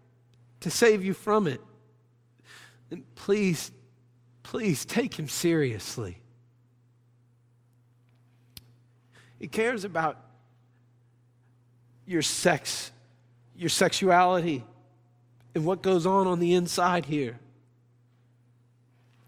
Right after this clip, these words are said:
And the one who conquered the grave is allowed to lay claim to the inside.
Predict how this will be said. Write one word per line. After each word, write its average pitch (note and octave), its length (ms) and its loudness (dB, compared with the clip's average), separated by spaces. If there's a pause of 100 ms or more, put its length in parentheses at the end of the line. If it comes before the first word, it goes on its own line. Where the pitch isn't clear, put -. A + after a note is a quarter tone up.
(400)
And F3+ 140 0
the F3+ 80 2
one G#3 280 4
who G#3 160 -10
conquered G3+ 480 0
the D3+ 60 0
grave D3+ 580 2 (180)
is F3+ 140 0
allowed E3+ 320 4
to F#3 60 0
lay E3 220 2
claim F3 580 -2 (3250)
to - 140 -4
the C#3+ 160 0
inside. E3 580 -4